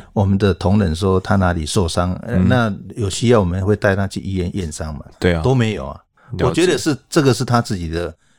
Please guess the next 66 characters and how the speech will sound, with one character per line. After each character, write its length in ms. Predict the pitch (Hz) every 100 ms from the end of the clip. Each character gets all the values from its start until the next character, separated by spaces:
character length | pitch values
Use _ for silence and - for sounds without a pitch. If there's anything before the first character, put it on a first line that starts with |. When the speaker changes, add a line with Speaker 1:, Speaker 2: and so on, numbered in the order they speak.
| _ -
Speaker 1:
避 160 | 147
重 220 | 202 117 92 -
就 160 | - 110
轻 240 | - 98
的 140 | 92 85
一 80 | 87
个 160 | 87
说 240 | - 87 85
法。 180 | - - _ _ 87
Speaker 2:
了 160 | 82 78
解。 80 | -
Speaker 1:
是。 240 | 87 78 - - - - -
Speaker 2:
好， 140 | - 143
那 80 | 190
可 140 | 151
能 160 | 98 92
会 140 | 175
有 180 | 110 82
听 160 | -
众 140 | 143 104
很 100 | 78
好 320 | - 143 98
奇 320 | - - -
哦， 180 | - 123 -
这 100 | 220
个 80 |
黄 240 | - 135 156
建 160 | 180
宪 140 | 151 139
我 20 |
们 60 | 92
刚 100 | 127
刚 60 |
不 80 | 110
是 80 | 120
有 40 |
讲 200 | 104 76
到 140 | 107 104
说 160 | 107
他 180 | 113 104
有 180 | 90 71
性 220 | - 120
侵 240 | - 113
前 340 | 120 - 69 95
科 300 | - 101 101
吗？ 220 | 95 98
Speaker 1:
是。 320 | - - 104 80
Speaker 2:
那， 100 | 226 214 - -
诶， 100 | 190
难 160 | 156 135
道 180 | 156 147
这 120 | 135
个 180 | 107 95
性 400 | - - - 131
侵 320 | - 127 131
犯 380 | - 127 98 90
出 220 | - 123
狱 100 | 110
后 160 | - -
不 120 | 98
会 60 |
被 180 | 104 101
警 160 | - 82
方 180 | 104 131
列 140 | 104
管？ 260 | - -